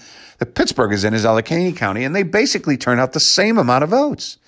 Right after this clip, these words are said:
even though Philadelphia is this giant city and Pittsburgh's thought of as a small podunk nothing.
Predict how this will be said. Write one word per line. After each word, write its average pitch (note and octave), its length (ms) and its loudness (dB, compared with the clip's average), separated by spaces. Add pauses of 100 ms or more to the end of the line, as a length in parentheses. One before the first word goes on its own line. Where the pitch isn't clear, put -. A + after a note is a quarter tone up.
(360)
even G3+ 160 2
though G3 100 4
Philadelphia G3 520 2
is D#3 140 -2
this D3+ 180 -2
giant F3 500 0
city F#3+ 340 -2
and C#3+ 100 -6
Pittsburgh's D#3 400 -6
thought D3+ 180 4
of C#3 120 0
as B2+ 100 -4
a C#3 80 -2
small C#3 300 0
podunk C3+ 440 0
nothing. D#3 480 -6